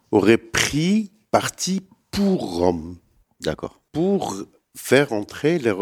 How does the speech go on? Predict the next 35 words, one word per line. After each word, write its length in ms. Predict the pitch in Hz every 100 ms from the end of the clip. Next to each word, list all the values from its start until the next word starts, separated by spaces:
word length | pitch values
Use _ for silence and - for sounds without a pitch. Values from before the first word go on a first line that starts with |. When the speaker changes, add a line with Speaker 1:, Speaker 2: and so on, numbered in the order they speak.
| 98
Speaker 1:
les 500 | 101 110 107 104 90
armées 280 | 92 98 113
romaines, 500 | 87 90 120 185 196 - - - - _
euh, 160 | 82 78
dans 120 | 87
la 120 | 90
ville 340 | 78 98 135 117
et, 300 | 107 117 127 101
euh, 340 | 95 95 92
dans 200 | 85 101
sa 180 | - 87
région. 320 | 85 76 71 _ _ _ _ _ _ _ _ _ -
Euh, 200 | 92 92
je 160 | 101 110
passe, 580 | - 131 127 - -
euh, 220 | 98 90 82
les 140 | 87
détails 340 | 85 - 113
parce 240 | 110 80 -
que, 100 | -
euh, 420 | 82 82 80 71
il 80 | 78
y 60 | 82
a 40 |
plein 200 | - 87
de 60 | 82
choses 220 | 95 82
à 60 | 80
dire 200 | 101 90
là-dessus. 360 | 85 - - -
Mais 360 | - 139 127 - _ _
c'est 400 | - - 135 -
que, 360 | 175 196 208 123 - _
avant 340 | 107 107 185
Caligula 600 | 170 120 101 92 123 190